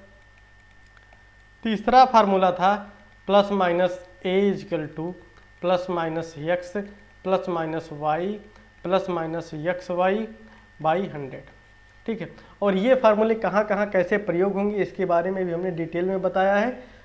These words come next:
जो लोग आज हमसे नए जुड़े हैं, वे कृपया पिछले दो वीडियो हैं, उनको देख लीजिए, जिससे आपको ये सब बातें समझ में आ जाए। आज हम लोग टाइप तेरह से हल करेंगे, लगभग कोशिश करेंगे दस क्वेश्चन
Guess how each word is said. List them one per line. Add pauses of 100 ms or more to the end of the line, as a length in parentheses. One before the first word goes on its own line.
जो
लोग
आज
हमसे
नए
जुड़े
हैं, (340)
वे
कृपया (240)
पिछले
दो
वीडियो
हैं,
उनको
देख
लीजिए,
जिससे
आपको
ये
सब
बातें (320)
समझ
में
आ
जाए। (380)
आज
हम
लोग (560)
टाइप
तेरह
से
हल
करेंगे,
लगभग
कोशिश
करेंगे
दस
क्वेश्चन